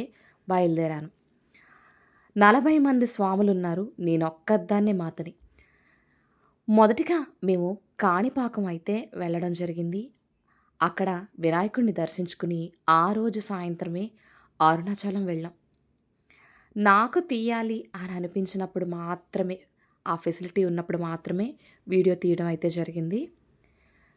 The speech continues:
నాకు అనిపించిన విషయాలన్నీ మీకు షేర్ చేస్తూ ఉంటాను. అరుణాచలం గుడిలోనే ఒక చోట ఒక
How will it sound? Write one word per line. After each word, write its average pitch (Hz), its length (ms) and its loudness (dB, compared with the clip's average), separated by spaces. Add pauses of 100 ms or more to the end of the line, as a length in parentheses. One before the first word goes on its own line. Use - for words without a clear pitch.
(360)
నాకు 185 280 2
అనిపించిన 214 420 2
విషయాలన్నీ 196 680 0 (220)
మీకు 180 240 -2 (280)
షేర్ 165 300 2
చేస్తూ 175 240 -2 (100)
ఉంటాను. 175 340 -4 (460)
అరుణాచలం 220 680 8 (600)
గుడిలోనే 190 580 6 (800)
ఒక - 120 2 (140)
చోట 240 220 4 (640)
ఒక 180 120 0